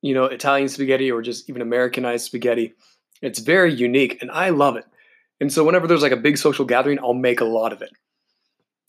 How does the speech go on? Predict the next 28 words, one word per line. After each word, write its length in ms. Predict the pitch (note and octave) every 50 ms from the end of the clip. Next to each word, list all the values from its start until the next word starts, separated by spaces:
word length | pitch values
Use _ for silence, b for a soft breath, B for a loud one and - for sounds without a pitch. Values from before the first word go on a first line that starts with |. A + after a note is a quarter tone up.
| - _
<laughs> 640 | - D3 - - - F#3+ - - A#3 G#3+ G#3+ G#3+ -
And 220 | A#3 A3+ A3+ - - _ _
there's, 360 | E3+ C3+ - F#3+ F#3 F#3 - B B B B B B B B B B B B B B B B _
uh, 260 | D#3 D3+ D3 C#3 C3+ C3 - - _ _ - -
every 180 | F#3+ F#3 F#3+
time 140 | F3+ G3 F3+
I 60 | E3
make 200 | D#3+ E3 F3+ F3
it, 60 | F3
it's, 100 | D3 C3+
like, 140 | D#3 C#3 -
for 80 | - D#3
my 140 | C3+ B2 A#2+
friends 360 | - - E3 E3+ E3+ - C#3
or 60 | C#3
my 100 | C3 B2+
other, 220 | C3+ C#3 C3+ C3+ - -
my, 180 | - B2+ C#3+ -
my 100 | C#3 C3
other 160 | C3+ C3+ B2+
Haitian 360 | A#2+ C3 C#3+ C#3 - D3 C#3
friends 280 | C3 - C#3 C3+ C3+ C3+
and 80 | C3+ B2+
whatnot, 340 | C3 C3+ C#3 C3+ C3 C3
and 40 | B2
my 100 | B2 A#2
friends 300 | - - C3+ B2 B2 A#2
that 160 | B2+ A#2+ A#2+